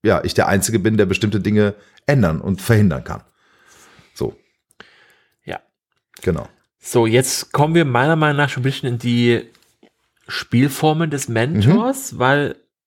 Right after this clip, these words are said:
Speaker 1: Ja, jetzt, äh, genau, unter
Speaker 2: jetzt
Speaker 1: anderem. <laughs> Also, jetzt wird's ein bisschen
Speaker 2: um, um
Speaker 1: verquer
Speaker 2: dann
Speaker 1: schon mal.
Speaker 2: v-, vielleicht ziehen wir das Gewissen einfach vor.
Speaker 1: Ja.
Speaker 2: Vielleicht machen wir das so rum.
Speaker 1: Finde ich auch, weil
Speaker 2: Das
Speaker 1: es ist, äh, genau, passt noch z-, ein bisschen besser zu dem, was wir
Speaker 2: Ja.
Speaker 1: gerade gemacht haben.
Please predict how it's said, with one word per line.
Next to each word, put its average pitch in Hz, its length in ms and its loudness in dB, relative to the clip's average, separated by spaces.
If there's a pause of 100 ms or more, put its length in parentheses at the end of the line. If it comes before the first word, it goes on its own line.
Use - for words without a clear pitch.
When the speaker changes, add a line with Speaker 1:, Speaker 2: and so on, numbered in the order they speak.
(380)
Speaker 1:
Ja, 101 60 2
jetzt, 127 180 2
äh, 101 140 -2
genau, 76 280 -2
unter 160 240 4
Speaker 2:
jetzt 139 80 2
Speaker 1:
anderem. 98 440 2
<laughs> - 40 -8
Also, 160 200 2
jetzt 135 540 0
wird's - 200 -6
ein 131 60 -4
bisschen 156 240 2
Speaker 2:
um, 156 100 6
um - 80 0
Speaker 1:
verquer 160 200 2
Speaker 2:
dann 190 100 0
Speaker 1:
schon 82 180 -10
mal. 80 140 -12 (340)
Speaker 2:
v-, 156 220 -2
vielleicht 170 260 2
ziehen 170 120 2
wir 160 60 4
das - 80 -4
Gewissen 135 260 -2
einfach 117 240 -4
vor. 87 600 -8
Speaker 1:
Ja. 120 140 2 (500)
Speaker 2:
Vielleicht 139 180 0
machen 127 100 2
wir 120 60 2
das - 160 -2
so 98 140 -2
rum. 90 220 -6
Speaker 1:
Finde 117 160 2
ich - 80 -4
auch, 147 200 2
weil 120 100 4
Speaker 2:
Das 113 140 0
Speaker 1:
es - 160 -2
ist, - 80 -10
äh, 107 340 4 (380)
genau, 92 400 -2 (140)
passt 107 300 -2
noch 104 140 2
z-, - 160 -8
ein - 60 0
bisschen 113 260 2
besser 98 280 2
zu 95 120 -2
dem, 87 460 2
was - 240 -2
wir 82 100 2
Speaker 2:
Ja. 78 120 2 (200)
Speaker 1:
gerade 73 280 -8
gemacht 64 320 -12
haben. 65 200 -10